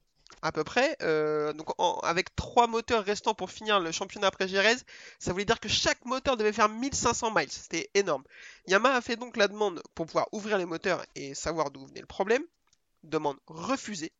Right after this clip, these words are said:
par les autres constructeurs. Ce qu'ils ont fait, c'est qu'ils ont analysé quand même les moteurs, ils ont trouvé que le problème venait vraisemblablement des soupapes,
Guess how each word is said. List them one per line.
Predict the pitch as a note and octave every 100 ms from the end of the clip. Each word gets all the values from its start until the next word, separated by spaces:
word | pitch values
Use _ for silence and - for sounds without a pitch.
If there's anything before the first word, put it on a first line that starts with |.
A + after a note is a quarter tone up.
| -
par | C#3+
les | D3
autres | G3+ -
constructeurs. | E3 - D#3 D#3+ A3+ _ _ - - - - - _
Ce | -
qu'ils | - C4
ont | A3
fait, | - C#4+
c'est | - A#3+
qu'ils | C#4 C#4+ - E3+
ont | F#3+
analysé | - B3+ B3 G#3+ F3 F#3
quand | -
même | D3+ C#3+
les | D3
moteurs, | C3+ C#3 A#3+ D#4
ils | B3+ F#3
ont |
trouvé | - C#4+ C#4+
que | B3
le |
problème | - A3+ G#3+
venait | F#3+ G#3 A3 F3+ -
vraisemblablement | D#3+ F#3+ A#3 A3+ G#3 G3 E3 -
des | D#3 A#3
soupapes, | - G3 F3 -